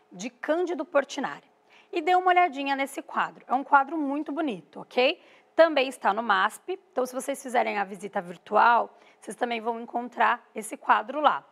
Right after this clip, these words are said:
certo? Mas, infelizmente, eu não consegui autorização pra trazer ele aqui. Então, pra simbolizar, eu coloquei uma moldura vazia, infelizmente, certo? Então, vamos lá. Aqui o Lavrador de Café.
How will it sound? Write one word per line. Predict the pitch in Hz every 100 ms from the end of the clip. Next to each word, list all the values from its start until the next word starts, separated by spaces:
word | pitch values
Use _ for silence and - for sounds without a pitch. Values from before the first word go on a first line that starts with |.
| _
certo? | - - 320 349 - _ _ -
Mas, | 330
infelizmente, | 349 330 311 302 285 302
eu |
não | 285
consegui | 294 285 269
autorização | 262 269 254 269 262
pra | 240 -
trazer | - 269 247 240
ele | 269
aqui. | 285 - 285 _ _ _ _ 403
Então, | 453 453 269
pra | 277
simbolizar, | - - 320 311 302 269 208 190 185 202 285 254 254 294 _ _ _ -
eu | 392
coloquei | 349 330 339
uma | 285 277
moldura | 285 320 330 233 240 247 262 _ _ _ -
vazia, | 285 294 214 214 233 262 -
infelizmente, | 330 392 392 - 311 311 277 - _ _ - - _ _
certo? | - - 330 403 - _ _
Então, | - 285
vamos | 294 285
lá. | 269 147 _ _ _ _ _ _ _ _ _ _ _ _ _ _ - 277
Aqui | 294 269
o |
Lavrador | 220 214 226 247 196 185
de | 196
Café. | - 302 - 254 254 311